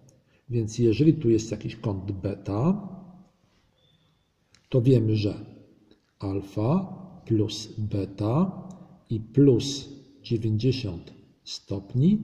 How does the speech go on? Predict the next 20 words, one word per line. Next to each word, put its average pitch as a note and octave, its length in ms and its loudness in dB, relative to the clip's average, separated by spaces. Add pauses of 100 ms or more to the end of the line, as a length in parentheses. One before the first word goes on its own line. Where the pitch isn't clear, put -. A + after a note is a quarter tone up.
(320)
daje C#3+ 400 4
nam A2+ 320 2 (200)
sto - 640 -4 (120)
osiemdziesiąt G2+ 1040 -4
stopni. - 420 -12 (2500)
Jeżeli G3+ 320 6
przerzucimy F3+ 840 2 (1000)
dziewięćdziesiąt A#2 540 0
na G#2+ 60 -2
prawą G2+ 360 -4
stronę, A#2 600 -6 (380)
to B3 120 4
już D3+ 120 8
widzimy, B2 460 4
że G#2 340 0
alfa A#2 500 0 (440)
to G#2+ 100 -2
jest - 460 0
plus C3+ 460 4
beta, A2 580 0